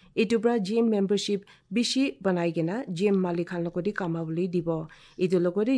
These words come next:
জি এছ টি আছান কৰি দিয়াৰ পৰা হেল্থি ফুড আইটেমছ খান দি দুধ লগা চিনিজ আৰু ড্ৰাই ফ্ৰুটছ নিচিনা দি ফাইভ পাৰ্চেণ্ট ৰাখি কিনা হেল্থ কনচিয়াছ মিডল ক্লাছ পাৰিবাৰ খান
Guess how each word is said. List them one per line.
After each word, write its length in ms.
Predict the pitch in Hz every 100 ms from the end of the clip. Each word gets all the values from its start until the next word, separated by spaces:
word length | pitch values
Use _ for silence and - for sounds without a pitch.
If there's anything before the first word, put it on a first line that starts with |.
| 196
জি 100 | 240 240
এছ 60 | 240
টি 60 | 247 -
আছান 240 | 190 202 190 180
কৰি 160 | 175 170
দিয়াৰ 160 | 170 170
পৰা 120 | 170 165
হেল্থি 260 | 202 220 247 240
ফুড 140 | 214 190
আইটেমছ 340 | 185 185 175 -
খান 120 | 180 165
দি 100 | 196 285 - - -
দুধ 140 | 220 240 226
লগা 180 | 208 208 -
চিনিজ 260 | 208 262 233
আৰু 120 | 180 175 165
ড্ৰাই 140 | 175 180
ফ্ৰুটছ 220 | 170 165 165
নিচিনা 300 | 156 - 165 165
দি 60 | 160
ফাইভ 120 | 226 240
পাৰ্চেণ্ট 360 | 185 - 165 165 - - - 170
ৰাখি 240 | 170 190 180
কিনা 200 | 175 220 285 - _ -
হেল্থ 200 | 254 277 -
কনচিয়াছ 420 | 233 240 240 233 - 202
মিডল 220 | 226 247 254
ক্লাছ 200 | 175 165 175
পাৰিবাৰ 320 | 170 170 175
খান 140 | 180